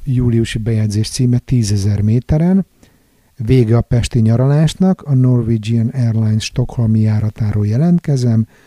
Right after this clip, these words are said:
ahol ingyen a wifi, és még rókázni is megnyugtató. Az van ráírva erre a hányós zacskóra, hogy "In a while you will feel fine. Bag.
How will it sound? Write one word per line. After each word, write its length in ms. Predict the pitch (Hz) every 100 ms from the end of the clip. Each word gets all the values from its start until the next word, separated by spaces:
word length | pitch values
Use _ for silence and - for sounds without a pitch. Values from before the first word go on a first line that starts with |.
| _ _
ahol 260 | - 113 113
ingyen 460 | 170 131 117 107 104
a 80 |
wifi, 500 | 101 147 - 160 147 -
és 240 | 127 95
még 180 | 117 107
rókázni 640 | 113 117 - 107 107 104
is 140 | 101 -
megnyugtató. 880 | 107 117 151 - 147 - 131 123 120 _ _ _ _ _ _
Az 200 | 127 107
van 140 | 110
ráírva 400 | 110 107 107 107
erre 240 | 107 107 107
a 40 |
hányós 440 | 117 117 110 107
zacskóra, 520 | 107 135 - - 127 120
hogy 180 | 113 - _ _
"In 180 | 147 120
a 60 |
while 580 | 113 131 180 190 190 180 -
you 280 | 120 113 110
will 260 | 117 156 170
feel 480 | - 123 131 147 143
fine. 640 | - - 92 92 98 101 101 _ _ _ 101
Bag. 300 | 85 92 98